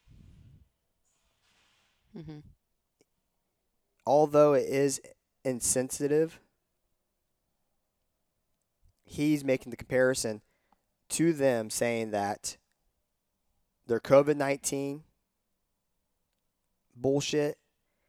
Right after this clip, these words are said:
Speaker 2: and now this post that they made about Black Lives Matter and that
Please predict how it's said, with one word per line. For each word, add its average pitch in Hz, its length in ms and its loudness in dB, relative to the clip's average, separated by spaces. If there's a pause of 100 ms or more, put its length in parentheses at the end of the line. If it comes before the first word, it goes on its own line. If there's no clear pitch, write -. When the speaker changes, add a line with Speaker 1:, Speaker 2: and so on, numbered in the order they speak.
(260)
Speaker 2:
and 117 160 -6
now 120 340 2
this 123 260 0
post 127 360 0
that 123 100 -8
they 123 140 0
made 123 520 -2
about 110 420 -2
Black 117 260 -4
Lives 123 240 0
Matter 120 360 0
and 107 200 -6
that 104 260 -6